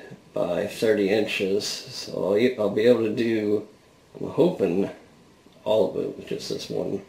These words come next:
package. This package alone, I think, was, like, twenty, twenty-five bucks. Uh, if I have to get a second one, I'll get a second one, but for now, I'm just hoping to be able to get through with this one.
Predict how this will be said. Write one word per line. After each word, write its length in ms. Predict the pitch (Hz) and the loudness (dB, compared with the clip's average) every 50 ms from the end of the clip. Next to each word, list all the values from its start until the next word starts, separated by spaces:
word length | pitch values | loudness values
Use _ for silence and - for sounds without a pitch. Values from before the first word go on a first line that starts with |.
| - - | -14 -6
package. 420 | - 98 98 - - - - - | -4 -2 -2 -2 -4 -8 -6 -4
This 200 | 104 110 - - | -4 -4 -4 -2
package 380 | - 110 101 101 98 98 92 104 | 2 2 2 2 2 -2 -4 -2
alone, 320 | 104 104 104 104 101 98 | 2 4 4 6 4 4
I 40 | 98 | 4
think, 180 | - 101 95 - | 2 -2 -2 -2
was, 180 | 95 90 - | -4 -4 -4
like, 200 | - 85 85 - | -6 -6 -6 -8
twenty, 320 | - - 107 95 92 90 - | -4 -2 0 0 0 -2 -2
twenty-five 480 | - 101 95 92 - - 87 85 - | -2 -2 -2 -2 -2 -2 -4 -4 -2
bucks. 460 | - - - - - - - - - - - - - - - - - - - - - - - - - - | -2 -2 -2 -2 -2 -6 -12 -14 -16 -16 -20 -20 -20 -20 -20 -20 -18 -18 -18 -18 -18 -20 -20 -18 -10 -6
Uh, 100 | - - | -6 -6
if 180 | - - - | -6 -4 -2
I 60 | 92 | -2
have 140 | - 95 - | -2 -2 -4
to 60 | - | -2
get 140 | - 101 98 | 0 2 2
a 60 | 92 | 2
second 340 | 87 - - 95 95 - 92 | 0 0 -4 -4 -4 -2 0
one, 160 | 92 92 90 | 0 0 0
I'll 80 | 87 85 | 0 -2
get 100 | 87 87 | -2 -4
a 80 | 87 - | -4 -6
second 340 | - - - - - - | -4 -6 -6 -6 -4 -4
one, 200 | 95 90 90 98 98 - - | -4 -2 0 -2 -2 -2 -4
but 220 | 52 50 50 - - - - - - - - - - - - - - - _ - | -6 -6 -6 -8 -12 -18 -20 -20 -20 -20 -20 -20 -20 -20 -20 -20 -20 -20 _ 2
for 80 | 127 | 6
now, 240 | 123 131 135 135 131 | 8 8 8 8 8
I'm 60 | 127 | 6
just 140 | 123 117 - | 6 4 6
hoping 280 | - 120 117 - 117 107 | 6 6 6 6 2 0
to 40 | 110 | 4
be 100 | 110 110 | 4 4
able 100 | 110 107 | 6 4
to 60 | 101 | 4
get 200 | 104 107 - - | 2 0 -2 -4
through 240 | - 110 104 101 95 | -4 -2 0 0 0
with 120 | - - | -2 -2
this 220 | - 95 - - | -4 -4 -4 -6
one. 120 | - 90 | -6 -8